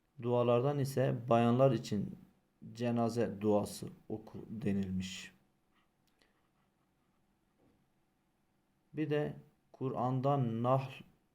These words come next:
Ankebut gibi kelimelerin anlamı sorulmuş. Evet, bu arkadaşımıza da böyle sorular sorulmuş.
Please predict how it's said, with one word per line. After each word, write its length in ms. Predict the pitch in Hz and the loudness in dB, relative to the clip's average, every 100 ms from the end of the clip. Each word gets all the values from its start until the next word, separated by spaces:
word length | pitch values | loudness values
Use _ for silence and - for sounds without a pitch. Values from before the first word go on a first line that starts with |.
| _ | _
Ankebut 720 | - 123 117 117 120 135 139 | -10 -8 -6 -2 -2 -2 -4
gibi 380 | 135 117 113 - - | -2 0 0 -2 -12
kelimelerin 920 | - - 113 113 110 110 113 117 135 139 | -10 0 0 2 0 0 0 0 -2 -2
anlamı 580 | - 113 110 107 110 110 - - | -2 2 2 2 0 -2 -10 -20
sorulmuş. 880 | - 101 90 92 92 92 - - _ _ _ _ _ _ _ _ _ _ _ _ _ _ _ | -8 -6 -4 -6 -8 -10 -18 -20 _ _ _ _ _ _ _ _ _ _ _ _ _ _ _
Evet, 140 | 120 113 - _ - | -14 -12 -16 _ -12
bu 100 | - | -8
arkadaşımıza 760 | 113 - - - 107 101 110 117 | -8 -8 -10 -10 -8 -4 0 0
da 240 | 123 - | 0 0
böyle 340 | 120 107 101 - | 2 2 0 -6
sorular 480 | - 107 101 98 104 | -8 -6 -4 -4 -6
sorulmuş. 680 | - 123 127 127 131 - | -4 -4 -4 -4 -6 -10